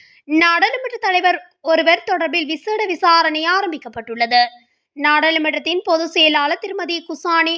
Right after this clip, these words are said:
ரோகணதீர ஆலோசனைக்கமைய இந்த விசாரணை ஆரம்பிக்கப்பட்டுள்ளதாக தகவல்கள் தெரிவிக்கின்றன.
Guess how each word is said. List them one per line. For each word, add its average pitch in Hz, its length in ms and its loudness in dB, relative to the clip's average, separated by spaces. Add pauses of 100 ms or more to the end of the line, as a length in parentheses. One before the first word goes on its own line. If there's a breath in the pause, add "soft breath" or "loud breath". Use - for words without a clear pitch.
ரோகணதீர 311 720 -2 (640 soft breath)
ஆலோசனைக்கமைய 381 960 -2
இந்த 392 160 -2
விசாரணை 349 500 0 (120)
ஆரம்பிக்கப்பட்டுள்ளதாக 302 1000 0
தகவல்கள் 370 560 -4
தெரிவிக்கின்றன. 240 580 -2